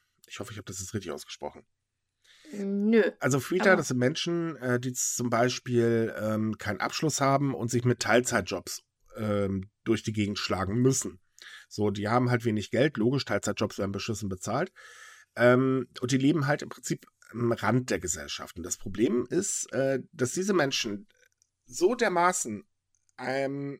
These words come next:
Speaker 1: im sozialen Stand nach unten gekraxelt sind dadurch, dass sie nicht mal eine Familie gründen könnten, selbst wenn sie irgendjemanden, äh, also partnertechnisch finden würden. Das würde die Familie des,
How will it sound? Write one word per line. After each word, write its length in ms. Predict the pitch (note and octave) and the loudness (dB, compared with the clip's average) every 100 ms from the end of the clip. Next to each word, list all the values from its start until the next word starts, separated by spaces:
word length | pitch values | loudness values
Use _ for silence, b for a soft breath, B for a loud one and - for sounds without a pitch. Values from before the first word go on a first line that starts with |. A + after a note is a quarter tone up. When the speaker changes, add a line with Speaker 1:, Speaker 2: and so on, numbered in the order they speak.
| _ | _
Speaker 1:
im 160 | - C#3 | -10 -6
sozialen 400 | D3 - D#3 E3+ | -6 -2 0 0
Stand 240 | - D3+ | -2 -4
nach 80 | - | -4
unten 240 | F3 G#3+ D#3+ | -6 -6 -10
gekraxelt 640 | A#2 - G#2+ - A2 - | -10 -8 -8 -6 -8 -6
sind 280 | A2+ G#3+ B2 | -8 -6 -6
dadurch, 400 | B2 C3 - B B B B _ | -4 -4 -6 B B B B _
dass 160 | C#3 - | -4 -4
sie 220 | F3 - _ | -6 -10 _
nicht 240 | D3+ G3 | -4 -2
mal 60 | F#3+ | -2
eine 100 | G3 | -6
Familie 400 | F#3 G3 G#3+ G#3+ | -2 -2 -2 -4
gründen 300 | F3+ F#3 E3+ - | -4 -4 -6 -2
könnten, 360 | A#3+ B3 C3+ | -2 -2 -4
selbst 260 | D3+ D#3 - | -4 -4 -4
wenn 140 | F3+ | -6
sie 160 | G3+ - | -6 -4
irgendjemanden, 920 | D3 G3 G#3+ A3 G3 G3+ D3 G3 E3+ - | 2 2 2 -2 -2 -2 -2 -4 -4 -6
äh, 60 | |
also 320 | D#3 B2+ - | -4 -4 -6
partnertechnisch 600 | E3+ G3 G#3 F#3 F3+ F#3 | -4 -2 -2 -4 -6 -6
finden 260 | - C#4+ D#4+ | -8 -8 -6
würden. 160 | G#2+ A#2 | -6 -6
Das 140 | A2+ | -4
würde 320 | D#3+ F3+ D#3+ - | 0 0 0 -6
die 240 | - E3+ | -14 -8
Familie 400 | F3 F3+ A#3 G3 | -2 -2 0 -2
des, 240 | C#3+ C#3 | -4 -8